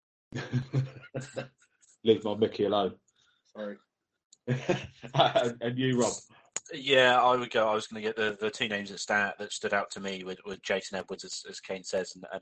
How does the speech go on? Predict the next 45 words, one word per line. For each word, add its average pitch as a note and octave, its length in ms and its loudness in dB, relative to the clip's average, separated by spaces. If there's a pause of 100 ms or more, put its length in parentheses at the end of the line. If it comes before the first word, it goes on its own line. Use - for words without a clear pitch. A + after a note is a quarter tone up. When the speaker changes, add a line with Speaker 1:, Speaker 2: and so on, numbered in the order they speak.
(120)
Speaker 3:
and F#2+ 140 -10
maybe G2 160 -6
Carl G2+ 300 2
Bickley. G#2+ 440 -4 (200)
Um, F#2+ 460 -6 (600)
they're G#2 100 2
the F#2+ 80 -4
two G#2 200 -2
names G2 240 0
that, G2 200 -10
that G2 180 -10
stick - 260 -6
out. F#2+ 200 0 (200)
As, F#2 260 -10
as G2 180 -10
Kane G2 260 -10
said, F#2 260 -6
that F2+ 100 -12 (220)
I - 120 -12
think F#2 120 -20
the - 100 -20
field F2+ 220 -6
is - 80 -16
pretty F2+ 240 -12
wide F2+ 180 -2
open F#2 320 -6
other F2+ 160 -8
than - 140 -20 (120)
that. F2 60 -10 (140)
But, E2+ 120 -8 (520)
um, E2+ 280 -10 (220)
uh, E2+ 80 -8 (320)
again, F#2 320 2 (220)
as G2+ 160 4
Kane F#2 280 -4
says, - 420 2 (100)
I F2 60 -6
think - 180 -18
you'll, F2+ 120 -12 (120)
you'll - 100 -12
have F#2 140 -12
to - 100 -18
be F2+ 140 -14
mad F2+ 300 -8 (320)
to, F2+ 120 -4